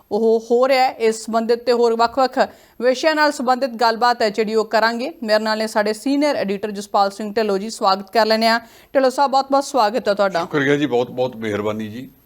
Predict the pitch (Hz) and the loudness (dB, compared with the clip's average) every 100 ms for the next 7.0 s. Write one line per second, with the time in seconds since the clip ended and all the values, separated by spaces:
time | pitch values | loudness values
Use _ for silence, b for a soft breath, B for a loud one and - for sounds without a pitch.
0 | 226 254 240 190 190 B B B 302 302 | -2 0 0 0 -6 B B B 0 2
1 | 339 349 349 269 277 277 277 302 302 311 | 2 0 0 2 2 0 0 -2 -2 0
2 | 302 294 247 220 214 240 269 247 - 233 | 2 0 0 -2 0 2 0 0 0 0
3 | 226 240 240 226 214 202 214 208 196 185 | 2 0 0 -2 2 2 0 -2 -2 -2
4 | 202 247 233 233 285 240 208 214 247 254 | -2 0 0 0 0 0 0 -2 -2 0
5 | 302 285 247 240 247 220 202 220 208 202 | 0 0 -2 -2 -4 -4 -8 -6 -4 0
6 | 220 208 185 208 208 190 220 220 208 214 | 0 0 0 -2 0 0 -2 0 2 2